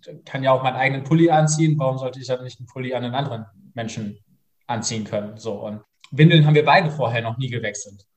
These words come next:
Ne, also das haben wir beide im Krankenhaus das erste Mal gezeigt bekommen und, äh, bei beiden Malen war es so, dass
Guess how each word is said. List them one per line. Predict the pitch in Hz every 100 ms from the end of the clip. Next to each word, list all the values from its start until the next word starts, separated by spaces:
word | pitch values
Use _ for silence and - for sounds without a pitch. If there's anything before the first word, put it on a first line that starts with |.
| -
Ne, | 113
also | 123 120
das | 135
haben | 127
wir |
beide | 127 139 156
im | 151
Krankenhaus | 147 - 151 139 147
das | 143 131
erste | 143 151
Mal | 143 147
gezeigt | 147 - 139 -
bekommen | 165 160 175 -
und, | 147 151 151 -
äh, | 151 143 143 143 - _
bei | 139 139
beiden | 135 151 151
Malen | 143 151 147
war | 147
es | 139
so, | 147 147
dass | 139 143 131 - -